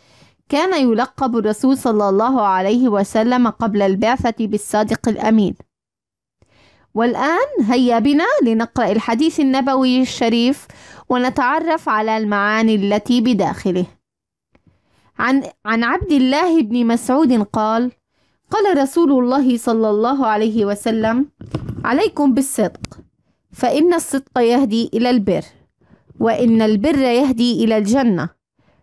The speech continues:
وما يزال الرجل يصدق ويتحرى الصدق حتى يكتب عند الله صديقا، وإياكم والكذب،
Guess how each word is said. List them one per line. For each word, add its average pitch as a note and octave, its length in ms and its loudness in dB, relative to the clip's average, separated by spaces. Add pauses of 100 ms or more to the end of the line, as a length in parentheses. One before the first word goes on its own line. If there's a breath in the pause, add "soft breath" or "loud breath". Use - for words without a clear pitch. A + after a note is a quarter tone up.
(160)
وما F4 380 0
يزال C4 500 0
الرجل B3+ 480 0
يصدق B3 560 -2
ويتحرى A3+ 760 0
الصدق A#3 440 -4 (460)
حتى C#4+ 560 -2
يكتب B3 380 -4
عند A3 300 -2
الله A#3 360 0
صديقا، G#3 640 -4 (960)
وإياكم B3+ 760 0
والكذب، A3 480 -2